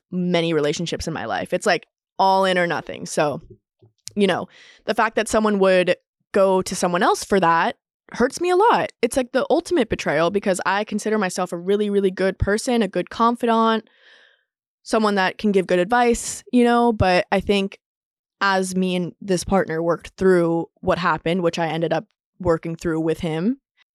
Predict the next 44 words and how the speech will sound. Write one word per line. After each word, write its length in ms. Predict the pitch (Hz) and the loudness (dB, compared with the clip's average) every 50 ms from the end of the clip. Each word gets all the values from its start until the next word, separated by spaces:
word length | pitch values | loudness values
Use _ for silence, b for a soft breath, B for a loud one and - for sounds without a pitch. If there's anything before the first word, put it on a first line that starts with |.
| _ _ | _ _
at 140 | - 208 202 | -4 -4 -2
the 100 | - 220 | -2 0
end 100 | 214 214 | 0 2
of 60 | 208 | 2
the 60 | 208 202 | 2 2
day, 320 | 196 196 190 185 180 180 | 2 2 4 4 4 2
you 100 | 180 180 | 2 2
have 240 | 185 202 196 196 - | 2 0 -2 -2 -2
to, 160 | - 185 110 - _ _ _ - | -2 -4 -4 -6 _ _ _ -8
you 120 | 196 190 | -4 -2
have 200 | 196 208 202 196 | 0 0 0 0
to 80 | - 208 | 0 0
know 140 | 202 190 185 | 2 4 4
your 160 | 190 196 185 | 4 4 4
boundaries 480 | 185 175 165 165 170 175 175 175 165 | 2 2 2 0 0 0 0 0 0
and 100 | 170 175 | -2 -2
you 60 | 175 175 | -2 -2
have 160 | 170 170 - | -4 -4 -2
to 80 | 175 | -2
know 100 | 175 175 | 0 2
your 160 | 175 180 180 180 | 2 4 4 4
limits 380 | 180 180 175 170 175 175 - | 4 2 2 2 0 -2 -2
and 100 | 185 175 | -4 -2
everything. 460 | 165 165 170 170 170 - 175 175 175 | -2 -2 -2 -4 -2 -2 -2 -2 -2
And 200 | 170 165 165 165 - _ _ _ _ _ _ _ _ - | -2 -4 -4 -8 -10 _ _ _ _ _ _ _ _ -4
I, 300 | 170 170 165 165 165 - - | -2 0 0 0 0 0 -2
I 100 | 165 170 | -2 -2
thought 260 | - - 196 233 - | 0 2 2 2 4
I 100 | 302 240 | 2 2
had 180 | 202 180 170 170 | 2 2 2 2
a 40 | |
boundary 380 | 165 165 156 156 160 - 160 156 | 2 2 0 0 -2 -2 -4 -2
placed, 480 | - - 160 143 139 180 - - - - - - | -2 -2 -2 -2 -2 -2 -4 -6 -12 -8 -4 0
but 300 | 175 175 160 156 - _ | 2 2 2 0 0 _
it 100 | - 175 | -2 -2
was 160 | 170 160 165 - | -2 -2 -4 -8
clearly 580 | - - 196 180 175 170 170 165 165 165 - - _ | -8 -4 -2 -2 0 0 -2 -2 -2 -4 -6 -10 _
crossed. 720 | - - - 175 160 156 156 156 190 - - - - - - _ - | -12 -6 -2 0 2 2 2 2 0 -2 -6 -12 -14 -16 -18 _ -10
Cheating 380 | - - - - 285 349 370 | -6 -4 -2 0 0 2 2
is 80 | 403 370 | 0 0
so 400 | - - - - 202 196 214 214 | -2 -2 -2 0 2 4 4 4
weird. 680 | 202 190 165 190 - - 165 185 190 180 135 87 - - - | 4 2 0 -2 -4 -2 2 2 2 2 2 0 -2 -4 -4
Like, 260 | 185 170 - - - _ _ _ _ _ _ _ _ _ - | -2 -2 -2 -4 -10 _ _ _ _ _ _ _ _ _ -2
I, 600 | 208 208 220 226 233 233 240 233 233 240 233 | 0 2 2 2 2 2 4 4 4 4 2